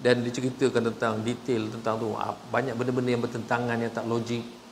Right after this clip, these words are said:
yang menghina Nabi, menghina Rasul-Rasul sebelum, menghina Tuhan. Ha, tu dia. Kan, kemudian yang surat-surat Paulus, surat pun masuk dalam tu. Ha, tu. Kan, jadi sebab itu dia kata sini, dia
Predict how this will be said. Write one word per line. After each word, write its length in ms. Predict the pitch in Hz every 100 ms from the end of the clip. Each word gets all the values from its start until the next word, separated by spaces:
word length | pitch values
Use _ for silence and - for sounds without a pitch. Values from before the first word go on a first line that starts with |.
| - - - -
yang 220 | 113 110 110
menghina 540 | 120 127 127 127 123
Nabi, 480 | 120 120 120 120 120 120 - - - - -
menghina 320 | 113 117 123 120
Rasul-Rasul 480 | 123 - 120 113
sebelum, 480 | 117 123 120 123 123 123 123
menghina 320 | 120 123 127
Tuhan. 460 | 117 120 117 120 120
Ha, 400 | 117 - 107 98
tu 140 | 107
dia. 100 | 107 95 - - - - - - -
Kan, 300 | 127 113 113
kemudian 380 | 127 139 180 170 - - - - -
yang 240 | - 151 147
surat-surat 800 | - 214 233 233 220 220 - -
Paulus, 400 | 196 208 165 - -
surat 440 | - 254 277 262 196
pun 80 | 247
masuk 240 | 240 226
dalam 160 | 170 156
tu. 140 | 120 98
Ha, 160 | 98 131
tu. 100 | 107 - - - - - - - - - -
Kan, 160 | 139 110
jadi 160 | 135 180
sebab 120 | 147 160
itu 80 | 180
dia 140 | 160
kata 140 | 160 156
sini, 260 | 147 185
dia 80 | 180